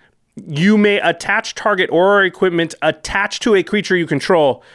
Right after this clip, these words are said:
to target creature you control. I just realized I misread this, so some of the things I wrote down are actually wrong, and that's,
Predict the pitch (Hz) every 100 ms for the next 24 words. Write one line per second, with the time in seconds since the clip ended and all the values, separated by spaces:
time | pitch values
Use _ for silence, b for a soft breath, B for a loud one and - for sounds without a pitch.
0 | b b - 214 196 185 160 - 165 151
1 | 135 110 113 - 98 85 110 127 131 113
2 | 104 101 104 107 - 101 101 90 87 -
3 | 95 90 B B B - 120 107 123 110
4 | 104 98 92 110 101 95 - 101 131 131
5 | 117 131